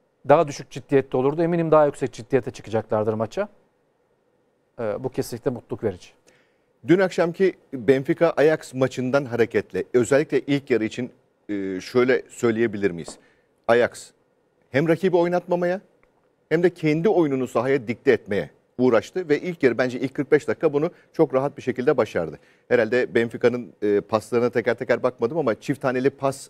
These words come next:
Speaker 2: yapan oyuncusu yok. En çok da kalecisine geri oynamış. O, o da istatistikte ilk yarıda oluştu ama şeyde, e, Ajax'ta çift taneli pas yapan birçok oyuncusu var. İlk maç için Slavia Prag'ın da İstanbul'da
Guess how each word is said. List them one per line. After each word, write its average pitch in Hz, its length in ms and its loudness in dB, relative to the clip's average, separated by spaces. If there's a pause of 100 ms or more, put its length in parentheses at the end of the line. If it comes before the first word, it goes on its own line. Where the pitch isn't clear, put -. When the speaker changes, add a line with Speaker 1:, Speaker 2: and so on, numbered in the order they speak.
Speaker 2:
yapan 123 320 0
oyuncusu 123 380 -2
yok. - 240 4 (220)
En 127 160 2
çok 113 200 -2
da 139 80 2
kalecisine 113 440 0
geri 110 180 0
oynamış. 98 340 -2
O, 110 40 -4
o 110 240 2
da 123 100 0
istatistikte 131 600 -4
ilk 139 300 -4
yarıda 101 300 2 (300)
oluştu 120 500 2
ama 131 340 0
şeyde, 117 500 0
e, 104 160 0
Ajax'ta 117 460 0
çift 143 240 -10
taneli 110 240 0
pas - 240 -4
yapan 131 240 -2 (220)
birçok 113 500 -4
oyuncusu 107 580 -2
var. 87 220 -2 (800)
İlk 208 240 4
maç 175 180 2
için 107 320 -8
Slavia 175 400 2
Prag'ın 175 400 0
da 107 160 2
İstanbul'da 120 640 -2